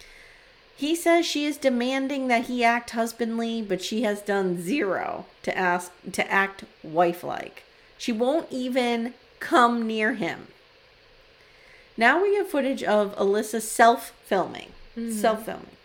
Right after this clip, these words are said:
Speaker 1: And she's by a pool, and it's beautiful. Like, the sky is blue, the sun is shining, and she's all like, "Oh, hey there."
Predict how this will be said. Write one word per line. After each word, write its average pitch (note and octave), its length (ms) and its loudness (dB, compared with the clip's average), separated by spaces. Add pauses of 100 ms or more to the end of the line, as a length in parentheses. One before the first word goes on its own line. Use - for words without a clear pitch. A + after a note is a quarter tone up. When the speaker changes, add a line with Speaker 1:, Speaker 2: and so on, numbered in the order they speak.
(680)
Speaker 1:
And A3 160 0
she's A#3+ 160 -4
by B3 220 2
a D#4 80 -2
pool, A#3 260 -2
and A3 100 -2
it's F#3+ 140 -2
beautiful. A#3+ 500 -4
Like, G3 200 -2
the F3 80 -4
sky A#3 360 -6
is A#3+ 160 -4
blue, A3 300 -4
the G3 120 -4
sun A3 280 -2
is A#3 100 -4
shining, A3 400 0
and G#3 100 -2
she's G#3+ 200 -6
all G#3+ 100 2
like, G3 180 -2 (300)
"Oh, F4+ 140 6
hey B3 320 0
there." F3+ 440 -8